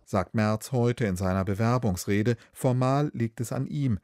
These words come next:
der Fraktion gemeinsam mit C-S-U-Chef Söder einen Personalvorschlag für den Fraktionsvorsitz zu machen. Zweitausendzwei musste er auf diese Weise Angela Merkel weichen. Die starke Rückendeckung von Parteibasis und Parteitag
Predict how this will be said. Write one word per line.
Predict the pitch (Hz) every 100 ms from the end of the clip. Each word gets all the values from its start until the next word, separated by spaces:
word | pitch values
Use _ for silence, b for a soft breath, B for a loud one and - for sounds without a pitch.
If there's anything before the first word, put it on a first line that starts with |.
| -
der | 90
Fraktion | - 85 - 127 131
gemeinsam | 113 92 101 113 117 110 98
mit | -
C-S-U-Chef | 113 92 - 131 - 104 -
Söder | 117 110 107 95
einen | 98
Personalvorschlag | 98 110 110 107 101 92 - 87 - 92 87
für | 98
den | 98
Fraktionsvorsitz | - 107 - 104 78 - 87 85 90 -
zu | 110
machen. | 107 113 - - B B B B
Zweitausendzwei | - 95 98 92 87 92 - 110 101 120 202
musste | 123 113 117
er | -
auf | 107
diese | - 107 98
Weise | 92 92 110 -
Angela | 104 95 98 104
Merkel | 110 113 - 80
weichen. | 80 80 - 117 B B -
Die | 92
starke | - 98 - 104
Rückendeckung | 139 - 117 113 - 95
von | 92 82
Parteibasis | 87 - 107 104 104 107 123 147 117
und | 98
Parteitag | 95 - 104 90 - 110 120 -